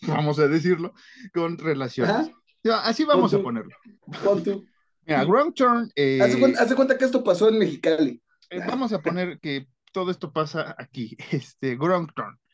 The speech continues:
Speaker 1: ¿Por qué vamos a hablar de Wrong Turn veinte años? Eh, una de las películas, Alan, eh, o una de las sagas que creo que son más <laughs> desperdiciadas para perder el tiempo.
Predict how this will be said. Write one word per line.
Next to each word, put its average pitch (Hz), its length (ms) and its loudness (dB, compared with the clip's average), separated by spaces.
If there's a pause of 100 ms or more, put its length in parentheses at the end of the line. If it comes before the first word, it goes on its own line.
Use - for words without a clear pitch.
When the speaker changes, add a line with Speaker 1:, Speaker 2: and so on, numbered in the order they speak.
(580)
Speaker 1:
¿Por 185 180 2
qué 359 60 0
vamos 392 180 2
a 254 40 0
hablar 226 220 0
de 214 80 0
Wrong 196 200 -2
Turn 180 180 -4
veinte 156 260 -4
años? 156 400 -6
Eh, 120 320 -6
una 190 260 -2
de 180 100 -4
las 139 160 -4
películas, 151 600 -4
Alan, 147 380 -6
eh, 107 360 -12 (600)
o 131 140 -6
una 202 180 -2
de 185 100 -2
las 127 180 -4
sagas 160 420 -4
que 120 180 -14
creo 147 240 -6
que 147 100 -8
son 151 220 -6
más 160 200 -2
<laughs> - 20 -10
desperdiciadas 156 1040 -2
para 123 340 -4
perder 135 340 -4
el 135 180 -6
tiempo. 175 460 -6